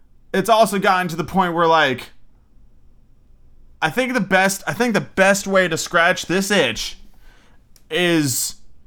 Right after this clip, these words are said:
watching people on YouTube open these card packs.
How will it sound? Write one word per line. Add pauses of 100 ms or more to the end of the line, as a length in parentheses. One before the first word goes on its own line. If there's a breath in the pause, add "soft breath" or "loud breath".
(400)
watching
people
on
YouTube (840)
open
these
card
packs.